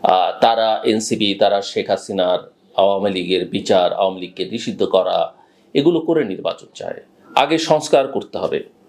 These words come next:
ভালো কথা, সংস্কার আমরা সবাই চাই, কিন্তু সংস্কারের প্রক্রিয়া কি সেটা, আহ, আমাদের একটু বোঝা দরকার। এবং এখন তারা বলছে যে, জামাত সর্বশেষ বলেছে স্থানীয় সরকারের নির্বাচন আগে তারা চায়।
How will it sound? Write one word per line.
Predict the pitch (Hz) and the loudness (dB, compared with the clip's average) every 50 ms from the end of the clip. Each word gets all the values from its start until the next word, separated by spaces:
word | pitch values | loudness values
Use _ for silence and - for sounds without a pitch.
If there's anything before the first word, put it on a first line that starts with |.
| _ _ _ _ _ _ - - - - - - | _ _ _ _ _ _ -20 -20 -20 -4 0 0
ভালো | 233 202 - | 2 2 2
কথা, | - - - | 0 -2 -2
সংস্কার | - - 92 95 - - 92 90 | -2 -2 -4 -2 0 0 0 0
আমরা | 92 85 - | 0 -4 -4
সবাই | - - 127 104 90 87 - - | -2 -2 0 0 0 -2 -2 -2
চাই, | 110 101 95 | -2 -2 -2
কিন্তু | 95 - 90 85 - 85 | -4 -8 -10 -12 -12 -6
সংস্কারের | - 95 92 - - 92 92 92 | -4 -4 -4 -2 -2 -2 -2 -2
প্রক্রিয়া | - - 151 - - 143 135 117 | 0 -2 -2 -2 0 0 0 0
কি | - - 120 110 | 0 -2 -8 -8
সেটা, | - 104 - 117 98 90 - - - - - - - - - _ | -8 -2 0 2 2 2 0 -6 -14 -20 -20 -20 -20 -20 -12 _
আহ, | - - 87 85 80 - - - | 0 2 2 2 2 2 0 0
আমাদের | 90 92 87 87 | 0 0 -2 -2
একটু | 85 - - 95 | -6 -6 -6 -2
বোঝা | 90 - - 143 127 | 0 0 0 2 0
দরকার। | 95 82 - - - - - - _ _ _ - - _ | -2 -2 -4 -4 -6 -8 -8 -12 _ _ _ -20 -2 _
এবং | - 202 220 - - | 2 2 4 4 2
এখন | 202 202 247 262 262 233 | 2 2 2 0 0 2
তারা | 220 185 170 151 | 2 2 2 0
বলছে | - 113 107 104 - - 240 226 | 0 -4 -8 -12 -12 -12 -10 -6
যে, | 190 190 202 220 262 - _ _ _ _ _ _ _ _ - - | -6 -4 -4 -4 -8 -10 _ _ _ _ _ _ _ _ -2 2
জামাত | 123 139 135 131 - | 4 4 4 4 4
সর্বশেষ | - 143 117 117 120 117 123 113 107 | 2 2 2 2 0 -2 -2 -2 0
বলেছে | 107 104 104 107 107 95 - - - - _ - 156 | 0 0 2 2 0 -2 -2 -6 -12 -20 _ -6 -4
স্থানীয় | - - - - 185 190 190 175 | -4 -2 0 2 2 2 2 0
সরকারের | 160 - 156 120 - 131 110 104 | 2 2 2 2 2 0 0 0
নির্বাচন | 101 95 90 82 90 - - 95 85 | -2 -4 -2 -2 -2 -2 -2 -4 -6
আগে | 76 73 73 78 78 | -6 -6 -6 -6 -6
তারা | - 78 - - - - - | -4 -4 -2 -2 -4 -4 -4
চায়। | - - 58 - | -4 -4 -4 -6